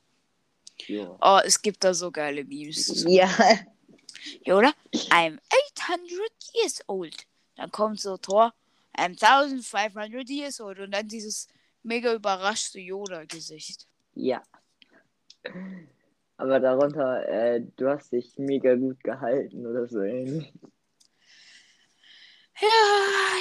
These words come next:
Speaker 2: ja, ja. Memes sind immer schön geil.
Speaker 1: Ja, nee, wir feiern Memes über alles.
Speaker 2: Ja, auch immer dieses hier, „After my awful presentation“, ne?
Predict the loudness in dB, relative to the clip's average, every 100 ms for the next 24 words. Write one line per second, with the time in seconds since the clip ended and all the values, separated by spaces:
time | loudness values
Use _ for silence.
0 | -2 -2 -2 -4 -6 -8 -8 -8 -10 -10
1 | -10 -10 -10 -8 -6 0 0 0 -4 -10
2 | -12 -10 -8 -6 -8 -12 -20 -18 -18 -20
3 | -20 -20 _ _ _ _ _ _ _ _
4 | _ -20 _ _ _ _ _ -10 -8 -8
5 | -10 -10 -8 -8 -10 -12 -14 -14 -16 -16
6 | -14 -14 -18 _ _ _ -20 -18 -18 -16
7 | -16 -14 -14 -16 _ _ _ _ _ _
8 | _ _ _ 6 6 8 8 8 6 4
9 | 4 4 2 -2 -8 -8 -10 -14 _ _
10 | _ _ _ _ -12 -2 -2 4 4 4
11 | 0 -8 -6 -8 -8 -2 0 0 -4 -6
12 | -6 -8 _ _ _ -10 -10 -10 -16 -12
13 | -10 -10 -10 -16 -18 -10 -10